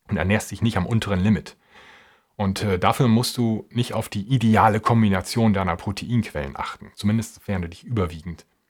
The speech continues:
von tierischen Proteinquellen ernährst. Und beachte auch die Erzeugungsmethode. Auch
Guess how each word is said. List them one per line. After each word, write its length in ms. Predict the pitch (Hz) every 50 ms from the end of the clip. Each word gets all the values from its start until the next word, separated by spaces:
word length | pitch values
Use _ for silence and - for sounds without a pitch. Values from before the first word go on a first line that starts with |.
| _ _ _ _ _ -
von 180 | - 90 87
tierischen 500 | - - - 98 85 80 - 82 73 73 - _ _ _
Proteinquellen 640 | - - 98 - 67 76 80 - - - - - -
ernährst. 440 | 62 57 - - - - - _ _ _ _ _ _ _ _ _ _ _ _ _ _ _ -
Und 100 | - 120 107
beachte 340 | - - - - - 120 107
auch 120 | 143 -
die 120 | - 143
Erzeugungsmethode. 1160 | - - - - 143 151 143 123 120 113 - - 101 107 107 - - - 131 117 - 87 - _ _ _ _ _ _ _ _ - - _ _ _ -
Auch 420 | 160 151 160 165 - - - -